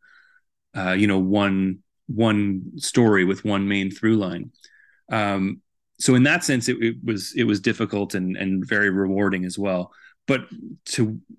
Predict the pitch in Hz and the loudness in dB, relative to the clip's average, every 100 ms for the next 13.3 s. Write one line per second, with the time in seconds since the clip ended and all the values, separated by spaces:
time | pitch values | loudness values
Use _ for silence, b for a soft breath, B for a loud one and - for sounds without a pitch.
0 | - 156 110 - 120 123 113 110 98 101 | -12 -2 0 0 -2 -4 -2 -2 0 0
1 | 95 95 101 98 107 - 95 - 101 98 | 0 -4 -4 -2 -2 -2 -4 -6 -6 -4
2 | 101 104 - 92 104 98 95 98 98 95 | -4 -4 -6 -6 -6 -6 -4 -4 -4 -4
3 | 98 95 87 B B B - 156 147 117 | -2 -2 -4 B B B 0 2 2 2
4 | 110 110 101 101 87 - _ _ _ _ | 0 -2 -2 -6 -8 -12 _ _ _ _
5 | _ - 123 120 110 104 98 95 - - | _ 0 2 4 4 2 2 -2 -10 -2
6 | 127 113 101 104 101 104 92 92 101 104 | 2 2 2 0 -2 -4 -4 -2 0 0
7 | 95 - 92 - 90 82 - - - 98 | -2 -6 -6 -6 -6 -6 -8 -10 -8 -4
8 | 92 90 90 90 _ _ 110 110 104 107 | -2 -2 -4 -6 _ _ -6 -2 0 0
9 | 101 98 98 - 101 95 - - 120 131 | 2 2 2 2 2 0 -6 -2 4 4
10 | 123 110 - 117 110 98 104 92 98 - | 4 0 2 4 2 0 -4 -4 -6 -4
11 | 107 107 101 98 98 95 - 92 87 B | -2 -2 -2 -4 -4 -4 -6 -6 -6 B
12 | B B B 113 139 127 139 123 120 - | B B B 2 2 2 0 0 -2 0
13 | 107 98 90 | 2 2 0